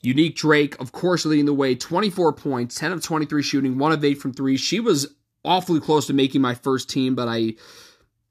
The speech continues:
didn't quite pull the trigger.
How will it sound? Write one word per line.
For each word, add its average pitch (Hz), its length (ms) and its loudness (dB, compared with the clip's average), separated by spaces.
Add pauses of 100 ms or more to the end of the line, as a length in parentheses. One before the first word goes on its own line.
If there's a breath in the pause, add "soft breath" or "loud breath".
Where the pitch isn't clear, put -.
(1200)
didn't 170 240 4
quite - 300 -2
pull 180 180 -2
the 151 80 -2
trigger. 127 600 -2